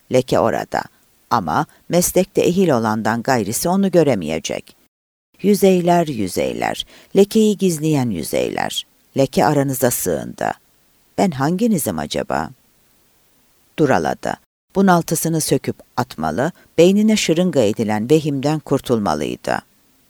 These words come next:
"Ana hezeyanı bunlar. Mısır'da bile bir kuş benden habersiz kanat çırpamaz." diye düşünerek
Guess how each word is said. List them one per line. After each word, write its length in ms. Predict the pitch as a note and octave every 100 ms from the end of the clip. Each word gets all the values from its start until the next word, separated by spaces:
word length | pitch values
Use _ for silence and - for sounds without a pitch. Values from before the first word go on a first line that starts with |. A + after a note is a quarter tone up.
| _ _
"Ana 220 | - F#3+ G#3
hezeyanı 600 | D3 A2+ G2+ F2 D2+ D2
bunlar. 420 | E2 C#2 A1+ - _ _ _
Mısır'da 540 | G3+ F#3+ C3 G#2+ F#2+ E2+
bile 260 | A#2+ F3+
bir 80 | A#3
kuş 340 | - G#3 -
benden 280 | D#3 E3 D#3+
habersiz 520 | D#3 C3+ C#3 C3+ C3+
kanat 360 | - C3+ D3 -
çırpamaz." 640 | - C#3+ C#3+ C3 F2 -
diye 240 | D#2+ D2+ -
düşünerek 680 | C3 B2+ F#2+ A1+ A#2+ -